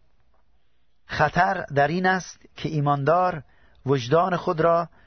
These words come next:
فقط با تصدیق کردن ارادهٔ خدا تسکین بدهد و بگوید: «بله، بله، می‌دانم ارادهٔ خدا این است»، ولی هیچ وقت آن را انجام ندهد.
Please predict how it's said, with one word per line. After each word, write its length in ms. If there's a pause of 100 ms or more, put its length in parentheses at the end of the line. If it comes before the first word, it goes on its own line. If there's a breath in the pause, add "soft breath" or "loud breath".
(140 soft breath)
فقط 480
با 220
تصدیق 500
کردن 680
ارادهٔ 460
خدا 320
تسکین 460
بدهد 480 (540 soft breath)
و 80
بگوید: 420
«بله، 260
بله، 260
می‌دانم 580
ارادهٔ 340
خدا 260
این 200
است»، 300 (1120 soft breath)
ولی 200
هیچ 260
وقت 220
آن 120
را 100
انجام 400
ندهد. 300